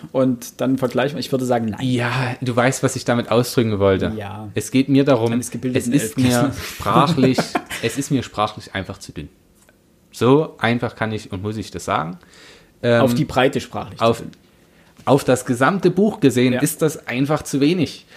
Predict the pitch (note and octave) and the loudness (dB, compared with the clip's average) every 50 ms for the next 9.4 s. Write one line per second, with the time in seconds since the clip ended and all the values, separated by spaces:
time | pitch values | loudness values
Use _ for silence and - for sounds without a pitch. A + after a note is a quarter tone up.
0 | - - - - - E3+ D#3+ C#3+ C#3 - - - F3 G3+ B3+ D4 - - _ _ | -16 -6 -4 -2 -2 -2 0 -2 -2 -2 0 0 0 2 2 -2 -4 -10 _ _
1 | _ _ _ _ _ _ _ _ _ _ _ - D3 C#3+ D3 C#3 C#3 - - - | _ _ _ _ _ _ _ _ _ _ _ 0 2 2 2 2 0 -2 -6 -6
2 | F#3 - - - - - _ _ - A#2+ C#3+ F#3 G3+ - - - E3+ E3+ E3+ D3+ | -6 -6 -10 -12 -16 -20 _ _ -2 2 2 2 2 0 -2 0 0 2 2 0
3 | C#3+ - D3+ - - D3 D3+ D#3 D3 C3+ C#3 C#3 C#3 C#3 C#3 C#3 C#3 - - - | -2 -4 -4 -2 0 0 0 2 2 4 4 4 6 4 2 2 0 -6 -16 -20
4 | - _ _ _ _ - G#2+ G#2+ - - - _ _ _ _ _ _ _ _ _ | -20 _ _ _ _ -8 -6 -6 -6 -14 -18 _ _ _ _ _ _ _ _ _
5 | _ _ _ _ _ _ _ _ _ _ _ _ _ _ A2 A2 - - - A#2+ | _ _ _ _ _ _ _ _ _ _ _ _ _ _ -12 -12 -12 -10 -2 2
6 | B2+ C#3+ D3+ D3 - D3+ D3 - - D3+ D3 C3+ C3+ C#3 D#3+ E3 F3 E3+ E3 - | 2 2 2 2 -2 -2 -2 -2 -4 0 0 0 2 2 4 2 2 2 0 -2
7 | - D#3 - B2+ C3+ C3 D3+ D#3 B2+ - - - - - - - _ _ _ A#2 | -4 -4 -2 0 0 0 0 0 -2 -4 -8 -18 -20 -20 -20 -20 _ _ _ 2
8 | B2 C3+ - - - A2+ A2 A2 - - C#3 D#3 G3+ A3 G#3+ G3 F#3 - - - | 2 2 2 2 2 2 2 2 0 0 0 0 0 -2 -2 -2 -4 -2 -2 -2
9 | B2+ A#2+ A2+ A2 G2+ F#2 F#2 | 0 0 0 0 -2 -4 -6